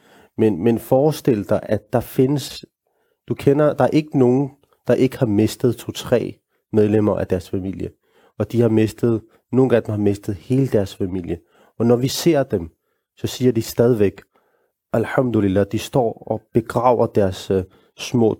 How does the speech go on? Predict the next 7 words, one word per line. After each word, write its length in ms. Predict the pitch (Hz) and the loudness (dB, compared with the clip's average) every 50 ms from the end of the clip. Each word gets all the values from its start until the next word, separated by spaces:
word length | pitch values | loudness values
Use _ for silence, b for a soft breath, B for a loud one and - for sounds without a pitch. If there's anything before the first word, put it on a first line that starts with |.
| _ - | _ 0
døtre 580 | 104 98 - - 98 101 101 95 92 92 90 | 0 0 0 -2 -4 -2 0 0 2 0 0
og 200 | - - 95 - | 0 -4 -6 -2
deres 340 | - 95 92 90 - - - | 0 -2 -2 -2 -4 -10 -12
mødre 720 | 90 90 98 101 104 107 104 98 101 98 95 92 90 87 - | -6 -2 0 2 2 2 2 2 2 2 2 2 0 0 -2
og 200 | - 92 - - | -4 -4 -2 0
deres 220 | 92 92 - - | -2 -2 -2 -2
forældre, 520 | - - 92 107 113 117 98 104 101 98 | -2 0 0 2 0 0 0 0 -2 -2